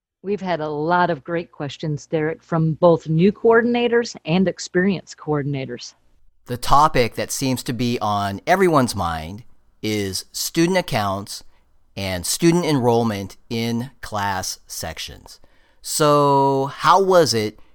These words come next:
Speaker 2: managing the student account and student enrollment process at your school?
Speaker 1: Actually, Derek, it wasn't that different, even though we started virtually this year. Uh, basically, we gave students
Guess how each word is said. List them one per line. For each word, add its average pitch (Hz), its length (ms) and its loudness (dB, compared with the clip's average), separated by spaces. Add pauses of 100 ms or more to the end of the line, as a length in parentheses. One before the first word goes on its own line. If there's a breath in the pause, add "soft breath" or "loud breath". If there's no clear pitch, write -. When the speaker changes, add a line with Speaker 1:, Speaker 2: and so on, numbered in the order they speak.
(220)
Speaker 2:
managing 139 720 2
the 120 80 -4
student 147 400 0
account 127 640 -2 (160)
and 110 400 -4
student 143 560 -2
enrollment 127 560 0
process 101 600 -4 (340)
at 123 140 -4
your 135 300 0
school? 80 460 -8 (680)
Speaker 1:
Actually, 247 500 -8
Derek, 240 340 -2
it 220 120 -4
wasn't 269 420 -4
that 220 260 0
different, 233 460 2
even 240 400 0
though 226 160 4
we 208 160 2
started 180 560 2
virtually 240 600 2
this 262 280 -2
year. 277 340 -2 (480)
Uh, 170 240 4
basically, 240 1000 2
we 202 320 2
gave 180 380 2
students - 880 0